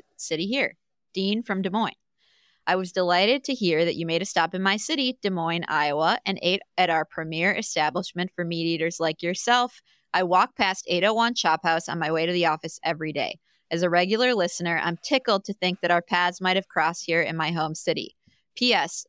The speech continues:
I'm a C P A and work in tax for one of the big four firms here in Des Moines. I have no connection to media or the news business, but I love hearing the stories you and Eliana pick each week and the insight you both provide into how the sausage of media is made.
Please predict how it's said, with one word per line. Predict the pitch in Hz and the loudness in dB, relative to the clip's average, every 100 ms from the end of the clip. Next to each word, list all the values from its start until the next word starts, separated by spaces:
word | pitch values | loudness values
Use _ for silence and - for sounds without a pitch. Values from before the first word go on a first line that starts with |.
| - | -2
I'm | 185 175 | 0 0
a | 170 | -4
C | - 196 | -4 -6
P | 226 269 240 | -4 0 2
A | 185 185 | 4 2
and | - 180 | 0 0
work | 175 180 | 0 0
in | 190 | -4
tax | - 160 165 - | -2 0 0 -4
for | - 175 | -2 0
one | 170 | 0
of | 165 | -2
the | 160 | -4
big | 165 175 | 0 0
four | - 185 202 | 0 0 0
firms | - 175 165 - | 0 -4 -4 -6
here | 160 165 | -4 -4
in | |
Des | 156 | -4
Moines. | 185 233 180 165 | 0 2 2 0
I | - | -2
have | 165 | -2
no | 165 175 | 0 0
connection | 196 220 208 - 214 | 0 0 -2 -2 -8
to | 208 | -4
media | 185 175 185 | -2 0 2
or | 180 | 0
the | 175 | -2
news | 170 160 | -4 -4
business, | - 165 175 175 | -2 -2 -2 -6
but | - 160 | -2 -2
I | |
love | 156 165 180 | 0 0 0
hearing | 208 208 | 0 0
the | 208 | -2
stories | 208 165 160 170 160 | -4 -2 0 -2 -2
you | 160 | -4
and | 175 | -2
Eliana | 170 175 170 170 | 0 0 -2 -4
pick | - 170 175 | -6 -6 -6
each | 185 - | -8 -8
week | 156 156 _ _ - | -8 -8 _ _ -4
and | 170 | -2
the | 185 | -2
insight | 175 190 214 196 | -2 -2 0 0
you | 196 | 0
both | 180 175 - | -2 -4 -4
provide | 175 160 151 156 | -4 0 0 0
into | 151 151 | -6 -10
how | 175 160 | -2 -2
the | 156 | -2
sausage | 180 151 147 - 160 | -4 -4 -4 -4 -8
of | 175 | -8
media | 156 151 151 156 | -10 -8 -4 -4
is | 170 175 | -4 -4
made. | 208 214 214 | 0 0 -2